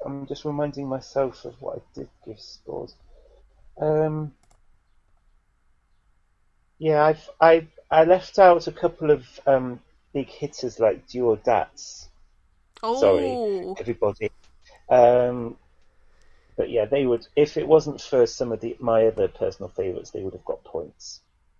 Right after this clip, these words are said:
Speaker 2: Oh. Okay, so let's do a personal top ten. So let's do both of our number ten. So my number ten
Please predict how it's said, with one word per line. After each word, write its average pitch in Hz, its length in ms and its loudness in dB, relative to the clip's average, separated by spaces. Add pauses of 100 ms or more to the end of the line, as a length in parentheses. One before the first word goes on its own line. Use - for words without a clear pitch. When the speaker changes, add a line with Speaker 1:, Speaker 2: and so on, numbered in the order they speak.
(500)
Speaker 2:
Oh. 170 680 -12 (1160)
Okay, 247 460 -4
so 277 480 0
let's 359 340 -4
do 370 200 -4
a 359 60 -6
personal 320 460 -8
top - 320 -8
ten. 226 440 -6
So 254 800 -4
let's 349 240 -6
do 311 480 -6
both 302 240 -8
of 285 100 -12
our 285 100 -2
number 269 260 -6
ten. 220 520 -6
So 247 680 -4
my 294 360 2
number 294 340 -2
ten 233 560 -6